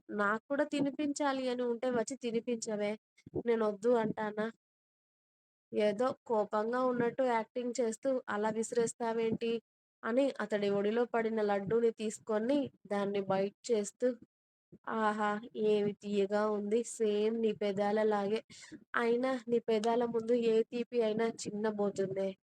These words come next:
నాకు మాత్రం నీ పెదాల తీపి మాత్రమే నచ్చింది. ఇవన్నీ దిగదుడిపేలే నీ ముందు" అని కన్ను కొట్టాడు కృష్ణ ఆనందిని చూస్తూ.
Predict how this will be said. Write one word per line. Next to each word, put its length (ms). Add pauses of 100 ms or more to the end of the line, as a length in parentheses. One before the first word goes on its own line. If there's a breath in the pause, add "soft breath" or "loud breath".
(260)
నాకు 340
మాత్రం 400
నీ 120
పెదాల 440
తీపి 360
మాత్రమే 560
నచ్చింది. 560 (380)
ఇవన్నీ 420
దిగదుడిపేలే 840
నీ 200
ముందు" 340 (280)
అని 220 (120)
కన్ను 300
కొట్టాడు 500
కృష్ణ 360 (260)
ఆనందిని 640
చూస్తూ. 400